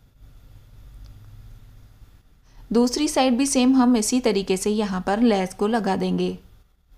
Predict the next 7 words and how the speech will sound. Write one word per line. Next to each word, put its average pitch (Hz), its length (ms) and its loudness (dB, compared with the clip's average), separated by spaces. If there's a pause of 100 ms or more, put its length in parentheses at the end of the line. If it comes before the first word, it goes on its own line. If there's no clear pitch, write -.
(3250)
अब 226 160 2
जो 262 120 0
फोल्ड 233 340 4
किया 269 200 2
हुआ 262 240 4
कपड़ा 247 340 0
है 247 220 0